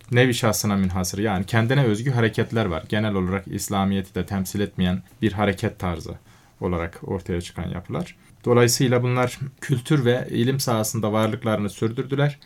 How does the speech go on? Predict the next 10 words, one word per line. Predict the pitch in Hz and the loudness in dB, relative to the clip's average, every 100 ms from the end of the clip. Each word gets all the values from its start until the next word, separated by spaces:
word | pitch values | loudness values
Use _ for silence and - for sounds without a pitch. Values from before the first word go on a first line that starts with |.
| - | -8
Bundan | 123 135 147 | -4 0 2
dolayı | 127 113 107 | 2 2 2
da | - - | 0 -2
İslamiyet'i | 117 - 120 123 127 135 170 180 160 | -4 0 0 0 -2 0 0 0 -6
fikren | - 151 147 131 123 | -2 0 0 0 2
zarar | 120 123 123 110 | 2 4 4 2
verme | 110 113 123 | 2 2 0
hedefinde | 110 104 107 110 101 | 2 0 0 0 0
olan | 92 98 147 180 | 0 0 -2 -4
Fatimilik, | - 117 - 135 104 110 - | 0 0 0 0 2 0 -6